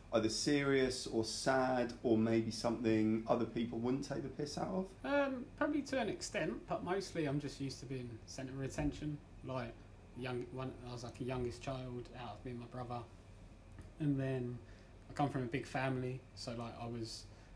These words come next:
Speaker 2: if you've got, like, that, uh, like, that need to be centre of attention, everyone look at me, you just sort of learn to pretty much try and take the piss out of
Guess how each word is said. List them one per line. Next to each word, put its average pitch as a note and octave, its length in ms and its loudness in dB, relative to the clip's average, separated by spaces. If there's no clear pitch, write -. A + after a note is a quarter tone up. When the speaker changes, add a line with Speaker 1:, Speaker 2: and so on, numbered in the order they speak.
Speaker 2:
if B2 180 -6
you've C3+ 220 0
got, - 160 -6
like, A2+ 220 -10
that, A2+ 200 -6
uh, A2 440 -8
like, G#2+ 200 -8
that A2 200 -8
need A#2 260 -6
to - 120 -12
be G#2+ 240 -10
centre A2+ 320 -8
of A2+ 80 -4
attention, A#2 440 -6
everyone A#2 360 -2
look A#2 160 -6
at A#2+ 120 -6
me, B2 100 -4
you A2 200 -6
just - 220 -8
sort - 160 -10
of - 80 -8
learn G2+ 220 -6
to - 160 -8
pretty F#2+ 220 -10
much G2+ 240 -10
try G2+ 180 -8
and G#2 160 -10
take F#2 160 -12
the F2 60 -10
piss A2 260 -8
out G2+ 140 -8
of F#2+ 80 -8